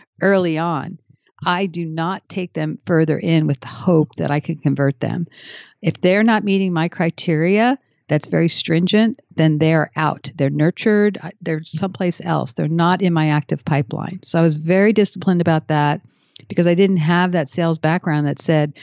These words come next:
"Everybody's a good prospect." I definitely niched it into only these people that meet these criteria at this point in time, at this place in the pipeline, can go forward with me. Everybody else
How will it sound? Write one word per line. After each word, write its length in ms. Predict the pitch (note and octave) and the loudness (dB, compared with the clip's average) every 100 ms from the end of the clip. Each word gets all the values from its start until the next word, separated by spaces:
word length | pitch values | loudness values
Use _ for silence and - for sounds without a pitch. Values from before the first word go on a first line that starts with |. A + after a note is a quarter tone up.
| - - - | -20 -12 -4
"Everybody's 520 | E3+ E3+ F3 F3+ F3 | 0 2 4 2 2
a 40 | |
good 220 | D#3 F3 | 0 0
prospect." 640 | - D3+ E3+ - G#3 G#3 - - | 0 -4 -4 -2 -2 -4 -10 -4
I 120 | F3 | -4
definitely 640 | D#3 E3+ D#3+ F3+ E3+ F3 D#3+ | -2 -2 -2 -2 -4 0 0
niched 480 | D#3 E3 D#3+ - | 2 2 0 -2
it 180 | D3 C#3+ | -2 -2
into 500 | - D3+ - D3+ C#3 - - _ - - | -2 -2 0 2 2 -2 -18 _ -10 2
only 260 | F3+ G#3 | 4 6
these 220 | G#3+ A#3+ - | 6 4 4
people 400 | G3 G3 F3+ F3 | 2 2 2 2
that 140 | - | 0
meet 200 | F3 E3+ | -2 -2
these 160 | G3+ F#3+ | -2 0
criteria 640 | G#3+ G#3 - F3 E3+ E3 | 0 0 2 2 2 0
at 240 | - E3 - | 0 -4 0
this 160 | F3 | 0
point 280 | - G#3 A#3 | 2 0 2
in 80 | A3+ | 0
time, 400 | - F3+ E3+ D#3+ | 2 2 4 2
at 120 | - | 0
this 160 | E3+ - | -2 0
place 260 | F#3+ F#3 | 0 0
in 80 | G3 | 2
the 80 | G3+ | 0
pipeline, 680 | - E3+ - D#3+ D#3 D3+ D#3+ _ _ _ _ - | 2 0 0 2 4 4 2 _ _ _ _ -4
can 120 | F#3+ D#3+ | 2 4
go 160 | D#3+ | 2
forward 360 | D3 D3+ C#3 C#3 | 2 2 2 0
with 200 | C3+ - | -4 -4
me. 260 | B2+ E3 - | -6 -8 -4
Everybody 540 | D#3+ F3+ G3 G#3 G#3+ | 0 2 2 2 2
else 440 | F#3 E3+ E3+ - | 2 0 -2 -8